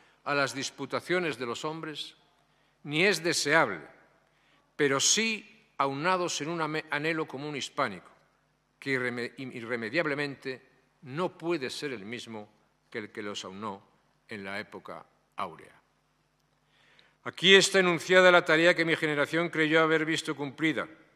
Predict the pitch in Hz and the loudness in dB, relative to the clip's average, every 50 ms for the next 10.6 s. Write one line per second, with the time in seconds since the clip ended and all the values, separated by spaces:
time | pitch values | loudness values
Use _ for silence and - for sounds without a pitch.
0 | _ _ _ _ - 127 127 127 127 135 127 - - 170 170 156 151 143 - - | _ _ _ _ -6 -4 -4 -2 -4 -4 -6 -2 0 0 0 0 0 -4 -4 -2
1 | 156 151 151 143 123 135 135 139 143 139 135 123 - 135 117 - - 123 101 80 | -2 -2 -2 -2 -4 -4 -4 -4 -4 -4 -4 -4 -4 -4 -4 -4 -4 -6 -6 -6
2 | 82 - - - _ _ _ _ _ _ _ _ _ _ _ _ _ _ _ _ | -10 -16 -20 -20 _ _ _ _ _ _ _ _ _ _ _ _ _ _ _ _
3 | _ _ _ _ 127 131 127 127 127 123 - 127 120 - - 151 156 165 170 160 | _ _ _ _ -4 -2 0 0 -2 -2 -6 -8 -4 2 6 8 8 8 6 4
4 | - - - - - - - _ _ _ - 135 135 127 - - 131 123 - 135 | -2 -8 -16 -20 -20 -20 -20 _ _ _ -10 -8 -8 -6 -4 -4 -4 -4 -2 -2
5 | 127 123 123 127 123 139 147 147 127 - 143 131 127 123 110 - 123 123 113 - | -4 -2 -2 -2 0 0 0 0 -2 -2 -4 -2 -2 -4 -4 0 0 0 0 -2
6 | 92 - - - _ _ _ _ _ _ _ _ _ _ _ _ _ _ _ - | -6 -14 -18 -20 _ _ _ _ _ _ _ _ _ _ _ _ _ _ _ -6
7 | 131 - - 143 131 123 - 170 170 180 190 190 175 - - 185 170 156 - 160 | -4 -2 -2 -2 -4 -4 2 2 4 4 4 4 2 2 2 2 0 0 -2 -2
8 | 151 180 190 185 185 180 180 - 160 175 196 170 151 185 170 - 185 185 175 - | 0 0 2 2 2 0 0 -2 -4 -4 -4 -4 -4 -8 -8 -6 -6 -6 -6 -8
9 | - _ _ _ _ _ _ _ _ _ 139 139 151 170 190 185 - - - - | -14 _ _ _ _ _ _ _ _ _ -4 -2 0 0 0 0 0 2 2 2
10 | - - 202 202 165 135 113 95 87 78 - | 4 4 2 2 0 0 -4 -6 -10 -12 -16